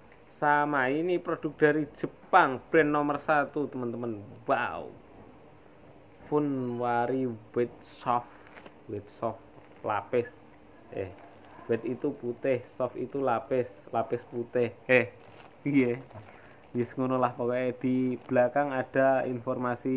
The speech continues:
nilai gizi atau nutrition fact. Nah, dapat dibaca di sini informasi nilai gizinya teman-teman ya.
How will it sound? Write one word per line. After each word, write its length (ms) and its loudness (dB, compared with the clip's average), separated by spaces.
nilai 400 -2
gizi 480 -2
atau 400 -2
nutrition 1200 2
fact. 400 2
Nah, 480 -8
dapat 320 -4
dibaca 400 -6
di 160 -12
sini 640 -4
informasi 560 -6
nilai 400 -4
gizinya 400 -6
teman-teman 480 -8
ya. 320 -4